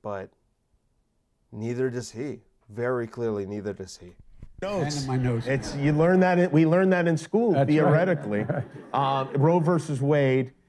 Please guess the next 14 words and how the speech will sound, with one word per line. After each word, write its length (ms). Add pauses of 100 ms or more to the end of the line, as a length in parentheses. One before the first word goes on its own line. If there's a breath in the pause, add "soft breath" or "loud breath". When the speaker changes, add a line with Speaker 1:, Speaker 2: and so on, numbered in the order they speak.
Speaker 2:
Boy, 220
these 220
things 260
just 220
keep 220
coming 260
at 240
you, 40
don't 300
they? 160
I 140
mean, 200
there's 320
no, 300